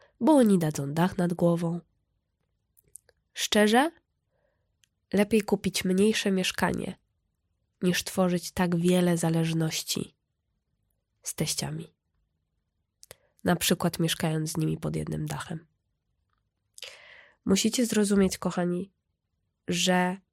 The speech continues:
nie ma pełnej dorosłości. To są takie podstawowe zasady. Nie ma pełnej dorosłości, dopóki żyjesz z pieniędzy rodziców.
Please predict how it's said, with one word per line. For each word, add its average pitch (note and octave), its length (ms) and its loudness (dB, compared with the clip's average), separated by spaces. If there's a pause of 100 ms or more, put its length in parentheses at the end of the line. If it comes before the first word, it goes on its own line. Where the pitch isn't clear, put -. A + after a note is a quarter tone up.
(540)
nie A#3 340 2
ma C4+ 180 4
pełnej F#3+ 480 0
dorosłości. - 960 -4 (200)
To - 120 -18
są A#3+ 180 -2
takie A#3 280 -2
podstawowe A3+ 640 0
zasady. F3+ 540 -2 (600)
Nie G#3+ 280 4
ma C4 160 2
pełnej A#3+ 460 2
dorosłości, G3+ 840 0
dopóki F#3 480 -2
żyjesz G3+ 340 4
z - 100 0
pieniędzy F#3+ 520 2
rodziców. F#3 800 -4